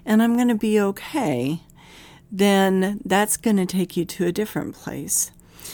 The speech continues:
So not only what you're saying to your loved ones or to your coworkers, but also to yourself,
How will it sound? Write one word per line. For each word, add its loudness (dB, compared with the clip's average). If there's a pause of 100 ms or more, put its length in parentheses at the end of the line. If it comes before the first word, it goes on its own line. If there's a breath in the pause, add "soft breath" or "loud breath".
(140 loud breath)
So 6
not 4
only 2
what 0
you're 0
saying 0
to 0 (160)
your 2
loved -2
ones -2
or -2
to -8
your -4
coworkers, -8 (440 loud breath)
but 4
also 2
to -2
yourself, -2